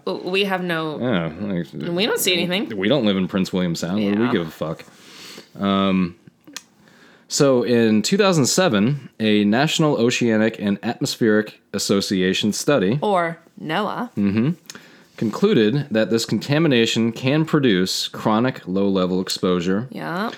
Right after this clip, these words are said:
Speaker 2: discourage subsistence where the contamination is heavy,
Speaker 1: Mm.
Speaker 2: and decrease the wilderness character of the area.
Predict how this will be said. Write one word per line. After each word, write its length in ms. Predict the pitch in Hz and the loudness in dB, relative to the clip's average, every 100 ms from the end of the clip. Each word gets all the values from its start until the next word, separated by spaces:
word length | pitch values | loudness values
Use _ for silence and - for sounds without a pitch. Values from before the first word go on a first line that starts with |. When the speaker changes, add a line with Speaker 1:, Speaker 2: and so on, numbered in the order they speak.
| 170 - - - | -14 -20 -20 -8
Speaker 2:
discourage 480 | 104 - 135 151 127 | -4 0 2 2 0
subsistence 760 | 131 - - 175 175 170 - | -2 0 0 2 2 0 2
where 100 | 117 | 0
the 80 | 104 | 0
contamination 720 | 107 - 117 113 104 101 82 | -2 0 2 4 2 2 -2
is 120 | 80 | -4
heavy, 440 | - 170 165 165 156 | 0 0 2 0 -2
Speaker 1:
Mm. 540 | 160 151 151 143 147 139 | -8 -8 -10 -10 -12 -2
Speaker 2:
and 260 | 117 131 | 0 2
decrease 440 | 117 123 - 131 120 | 2 -2 0 0 2
the 120 | 101 | 0
wilderness 480 | 92 127 131 104 - | 2 2 4 2 0
character 560 | - 90 85 - 90 | 0 0 0 0 -2
of 200 | 90 92 | -2 -4
the 120 | 92 92 | -4 -2
area. 440 | 104 73 60 - | 0 -2 -6 -14